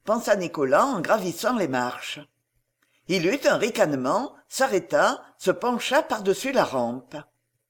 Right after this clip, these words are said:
J'aurais dû lui dire que nous ne pouvions pas payer. Demain, cela va recommencer. Je manque toujours de courage.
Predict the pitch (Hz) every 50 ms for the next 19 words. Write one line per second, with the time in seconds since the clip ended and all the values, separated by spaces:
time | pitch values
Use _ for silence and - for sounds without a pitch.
0 | _ _ _ _ _ _ _ _ _ _ _ _ - - 170 202 185 160 135 -
1 | 262 294 302 254 214 156 151 180 202 202 320 330 - - 247 208 190 180 175 160
2 | - 170 160 143 143 135 131 - 285 311 311 220 185 160 139 123 131 131 131 143
3 | - _ _ _ _ _ _ _ _ _ _ _ - - 220 - 202 302 294 -
4 | - - - - 208 175 160 156 131 - 185 233 - 311 302 254 196 165 151 -
5 | - 143 131 127 135 135 - _ _ _ _ _ _ _ - 160 233 226 214 180
6 | - - 139 - - 294 302 226 180 262 320 - 311 277 - - 175 120 127 127
7 | 117 123 131 127 127 147 143